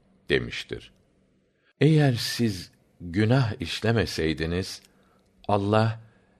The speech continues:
günah işleyen bir toplum yaratır, onlar günahlarından dolayı bağışlanma dilerler de Allah onları bağışlardı.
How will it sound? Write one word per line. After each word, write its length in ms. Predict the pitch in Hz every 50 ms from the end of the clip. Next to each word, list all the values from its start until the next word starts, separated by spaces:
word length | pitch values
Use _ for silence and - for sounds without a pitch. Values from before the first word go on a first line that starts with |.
| _ _ -
günah 500 | - 71 80 101 110 113 120 135 120 107
işleyen 600 | 95 87 - - 87 90 92 82 85 85 82 73
bir 120 | 80 80
toplum 520 | - - 87 82 80 - - 107 110 113
yaratır, 600 | 104 104 101 101 104 104 - - 113 113 113 - - _ _ _ _ _ _ _ _ _ _ _ _ _ _ _ _
onlar 420 | 104 110 117 117 117 123 123 123 110
günahlarından 1040 | 95 85 98 98 98 92 87 87 92 90 92 92 92 90 87 87 101 110 113 107 90
dolayı 520 | 90 87 80 80 80 78 73 73 69 - - _ _ _ _ _ _ _ -
bağışlanma 960 | 82 78 80 90 90 92 90 85 - - - 101 95 92 92 101 110 113 92
dilerler 680 | 87 82 76 76 78 78 76 78 95 104 110 107 107
de 260 | 117 113 113 113 113 - _ _ _ _ _ _ _ _ _ -
Allah 440 | 104 101 92 90 90 92 95 90 87 -
onları 560 | - 85 90 85 82 76 76 76 76 69 62 62
bağışlardı. 880 | 73 69 67 67 62 - - - - 71 69 65 58 - - - -